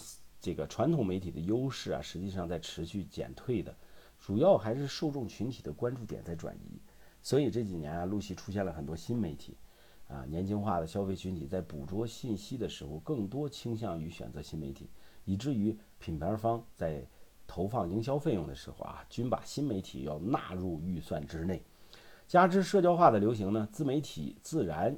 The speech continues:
也就成立了新，成为了新媒体的一个主力军。那如果呢，你想打造自己的自媒体阵地，那么不得不清楚地知道目前自媒体平台以及新媒体网站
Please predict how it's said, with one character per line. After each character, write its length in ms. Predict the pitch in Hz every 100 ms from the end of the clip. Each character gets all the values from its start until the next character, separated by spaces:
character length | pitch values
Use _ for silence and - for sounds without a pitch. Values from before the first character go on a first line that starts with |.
| -
也 360 | 85 82 65
就 280 | 73 107 90
成 520 | - - 80 82 101 123
立 300 | 113 87 73
了 240 | 71 57
新， 560 | - - 143 147 143 -
成 600 | - - - 87 123 165
为 200 | 98 90
了 220 | 117 98
新 240 | - 113 107
媒 180 | 101 101
体 280 | - -
的 300 | - 65 -
一 120 | 64 78
个 140 | 90
主 120 | - 64
力 160 | 82
军。 320 | 80 123 131 - - - - - -
那 100 | 202
如 280 | 147 139 220
果 180 | 185 101
呢， 240 | 104 104 - -
你 120 | 127
想 180 | 147 139
打 180 | - 95
造 120 | 101
自 180 | - 113
己 140 | 85
的 100 | 78
自 140 | - 104
媒 120 | 101
体 100 | -
阵 240 | - 101
地， 220 | 95 101 - - - -
那 100 | 151
么 80 | 202
不 280 | 208 269 123
得 180 | 107
不 160 | 113 123
清 400 | - - 202 220
楚 180 | - 90
地 140 | 71
知 240 | - 135 139
道 180 | 82
目 240 | 98 160 113
前 280 | - 78 135
自 100 | 156
媒 140 | 143
体 120 | 123
平 200 | 80 101
台 180 | 107 127
以 60 | 80
及 320 | 98 156 160 - -
新 380 | - - 180 208
媒 160 | 143 123
体 200 | - 95
网 380 | 104 98 - 85
站 260 | 156 127